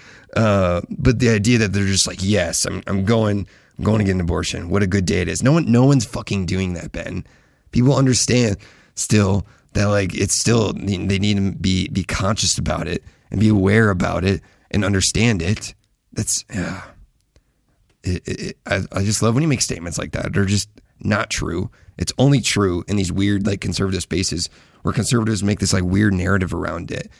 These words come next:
and then pro-, pro-, profess it out as though it's fact.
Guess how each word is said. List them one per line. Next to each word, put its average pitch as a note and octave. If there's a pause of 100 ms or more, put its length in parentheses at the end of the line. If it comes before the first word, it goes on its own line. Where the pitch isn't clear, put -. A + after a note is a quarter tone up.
(180)
and F#2+
then F2 (500)
pro-, E2+
pro-, -
profess F#2+
it F#2
out F2+
as E2
though E2
it's D#2+
fact. -